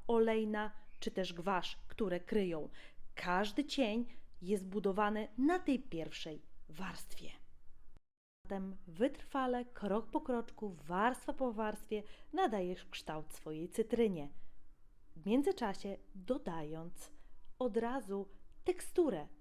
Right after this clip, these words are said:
i delikatnie stemplując kolorem, tak jak to widzisz. Robi wrażenie, prawda? A wystarczy tylko na spokojnie, krok po kroku zaczynać swoją pracę. Nie zaczynamy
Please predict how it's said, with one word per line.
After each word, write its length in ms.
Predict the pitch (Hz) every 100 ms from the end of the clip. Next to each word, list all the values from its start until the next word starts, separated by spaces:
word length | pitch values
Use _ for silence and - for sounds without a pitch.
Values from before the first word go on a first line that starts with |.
| -
i 40 | 302
delikatnie 680 | 392 285 - 190 - 202
stemplując 800 | 196 427 392 - 156 147 151 - - - -
kolorem, 500 | - 262 165 151 151 - - - - -
tak 240 | 180 -
jak 160 | 170 -
to 140 | 165
widzisz. 580 | 156 151 - - - - - - - - _ _ _ _ _ _ - - - -
Robi 340 | 196 214 175 170
wrażenie, 560 | 175 175 165 156 156 175 -
prawda? 500 | 180 170 175 220 277 - - - - -
A 100 | 392
wystarczy 520 | 294 - 302 311 277
tylko 360 | 247 233 196 190
na 220 | 208 302
spokojnie, 580 | - 240 233 226 208 185
krok 360 | - 208 240
po 160 | - 196
kroku 480 | 196 196 - 185 185 - - - - - - - -
zaczynać 560 | 170 262 - 175 170 -
swoją 340 | - 165 170
pracę. 420 | 175 160 - 151 - -
Nie 260 | 214 247 330
zaczynamy 640 | 311 302 240 247 233 226